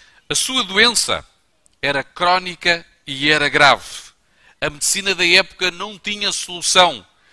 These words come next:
para o seu quadro clínico. Provavelmente teria um problema no útero, nós não sabemos. O que o texto dá a entender é que ela perdia sangue diariamente.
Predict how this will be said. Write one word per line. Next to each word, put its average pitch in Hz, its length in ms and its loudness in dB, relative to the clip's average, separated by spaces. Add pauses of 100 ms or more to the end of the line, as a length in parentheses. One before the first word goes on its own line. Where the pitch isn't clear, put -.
(140)
para 165 160 -4
o 160 40 -2
seu 170 200 -6
quadro 165 400 0
clínico. 180 680 -2 (1500)
Provavelmente 165 840 -6
teria 170 220 -6
um 151 60 -14
problema 156 440 -6
no 156 160 -16 (120)
útero, 208 320 -18 (260)
nós 160 380 -8
não 165 100 -10
sabemos. 175 720 -4 (240)
O 151 80 -14
que 185 100 -12
o 185 60 -2
texto 202 320 0
dá 185 100 0
a 196 60 4
entender 185 480 -2
é 180 60 0
que - 100 -4
ela 190 160 -2
perdia 190 640 -6 (220)
sangue 208 680 0
diariamente. 165 880 -2